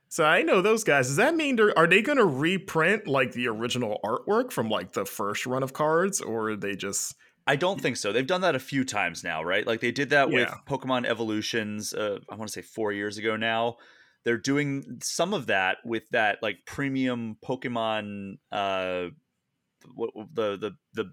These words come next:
Speaker 2: like, the premium battle starter kit or whatever it's called, um, that they announced during Pokemon Day this year.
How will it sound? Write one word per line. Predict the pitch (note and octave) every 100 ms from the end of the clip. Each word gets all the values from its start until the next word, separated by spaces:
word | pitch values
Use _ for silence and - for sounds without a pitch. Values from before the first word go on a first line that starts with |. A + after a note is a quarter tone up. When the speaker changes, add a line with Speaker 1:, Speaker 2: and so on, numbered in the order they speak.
| -
Speaker 2:
like, | G#2+ -
the | G#2
premium | - - E3 D3+ A#2
battle | G2 A2+ A2+ A2 G#2+ G2+
starter | - - - A2+ G2+ F#2
kit | - G2+ E2+
or | F#2+
whatever | F#2+ F#2 F#2 F2+
it's | -
called, | - F2 D#2 D#2 - _ _ _ _ _ _ _
um, | G2 G2 F2+ F2+
that | F#2
they | G#2+
announced | G2+ G2 G2+ -
during | A2+ F#2+ F#2+ F2
Pokemon | A#2 - G2+ F2+
Day | F2+ E2+
this | F2 -
year. | F2 E2+ E2+ E2+